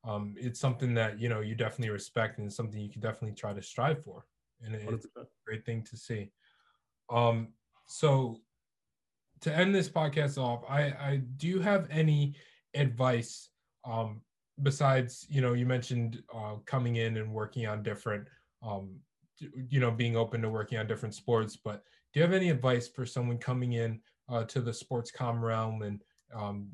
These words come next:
Speaker 1: you know, say they're a high school senior or a college freshman just starting out, uh, at their school or the school's publication? Um, what, what would you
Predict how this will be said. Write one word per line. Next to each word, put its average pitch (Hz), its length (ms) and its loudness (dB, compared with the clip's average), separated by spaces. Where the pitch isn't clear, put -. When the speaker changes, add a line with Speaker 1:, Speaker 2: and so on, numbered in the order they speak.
Speaker 1:
you 131 100 0
know, 110 260 0
say - 280 -2
they're 113 120 4
a 104 60 -4
high 120 120 0
school 117 280 -8
senior 110 560 -4
or 98 280 -4
a 113 60 -6
college 113 500 -2
freshman 110 460 -4
just 113 240 -6
starting 110 400 -2
out, 104 280 -4
uh, 104 120 -10
at 110 180 -8
their 107 300 -4
school 117 560 0
or 107 140 0
the 104 160 -6
school's 117 320 -6
publication? 110 880 -4
Um, 98 300 -12
what, 139 300 6
what 135 180 6
would 139 200 6
you 120 300 2